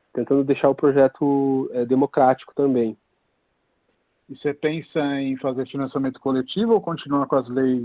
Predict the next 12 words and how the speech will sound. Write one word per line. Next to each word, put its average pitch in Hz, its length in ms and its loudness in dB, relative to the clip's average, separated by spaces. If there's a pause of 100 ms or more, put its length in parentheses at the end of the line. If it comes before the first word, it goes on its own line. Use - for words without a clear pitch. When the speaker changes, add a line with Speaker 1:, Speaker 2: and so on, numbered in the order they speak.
(420)
Speaker 2:
de 135 100 -4
incentivo? 117 680 -8 (680)
Speaker 1:
A 135 80 0
gente, 190 380 0 (260)
a 147 100 0
gente 170 260 0
pré-escreveu 151 580 2
o 147 40 -2
projeto 123 480 0
no, 127 340 -2
no 120 200 -2
edital. 117 500 0